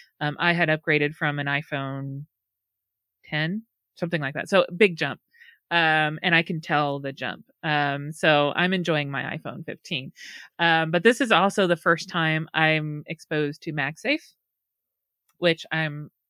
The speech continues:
loving. Um, but, um, this came, um, I was doing some digging, um, 'cause it's like, why, you know, get this thing and then n-, never try to use the MagSafe? Well, maybe I should figure out what this is about.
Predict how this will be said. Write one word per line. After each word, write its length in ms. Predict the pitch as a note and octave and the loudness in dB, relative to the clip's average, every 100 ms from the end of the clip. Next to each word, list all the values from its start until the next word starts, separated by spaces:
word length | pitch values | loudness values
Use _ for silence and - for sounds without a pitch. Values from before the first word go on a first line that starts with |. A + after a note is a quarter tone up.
| _ | _
loving. 440 | D#3 D3 C3+ E3+ E4 - - - - - | -6 -4 -4 -6 -6 -18 -20 -20 -20 -2
Um, 540 | F3+ E3+ D#3+ D#3+ D#3+ D#3+ - - | 2 4 4 2 0 -6 -12 2
but, 280 | F3+ E3+ - _ - | 6 6 4 _ -2
um, 500 | F3 D#3+ D#3 D#3 D#3 | 2 2 0 -2 0
this 280 | F#3+ G3 - | 2 2 -2
came, 500 | - G#3 G3 F#3+ F#3 - | -2 0 2 0 -4 -4
um, 380 | D#3+ D#3 D3 D3 | -2 0 -2 -4
I 120 | E3 | -2
was 180 | D#3+ D#3 | -2 -2
doing 240 | E3+ D#3+ | -4 -4
some 160 | D#3+ D#3 | -4 -8
digging, 540 | D#3 D3 D3+ D3 D3+ - | -6 -6 -6 -6 -8 -8
um, 320 | D#3 C#3+ D3 | -6 -6 -6
'cause 120 | D#3+ | -8
it's 180 | D#3+ D#3 | -10 -6
like, 200 | D#3+ D#3 | -4 -4
why, 320 | E3 E3+ G#3 - | -2 2 2 0
you 100 | E3+ | -4
know, 240 | D3+ C#3 _ _ _ - | -6 -6 _ _ _ -4
get 140 | A3 | -2
this 140 | G3+ - | -2 -2
thing 200 | D#3 C#3+ | -4 -2
and 100 | D3 | -6
then 180 | D3 | -6
n-, 60 | D3 | -6
never 240 | D#3+ D#3+ D3 | -4 -2 -2
try 180 | - D3+ | -4 -4
to 60 | |
use 140 | D3 C#3+ | -4 -8
the 60 | D3 | -4
MagSafe? 500 | E3+ G#3+ - C#3 D3+ _ | -4 -4 -6 -8 -8 _
Well, 100 | F#3 | -12
maybe 260 | D#3+ E3 F3 | -6 -6 -4
I 80 | D#3+ | -6
should 280 | D#3 D3+ E3+ _ _ _ - | -6 -12 -12 _ _ _ -18
figure 160 | C#3 | -12
out 40 | - | -12
what 120 | - | -14
this 120 | - | -20
is 60 | D3+ | -14
about. 300 | D#3 E3+ D#3 | -4 -2 -4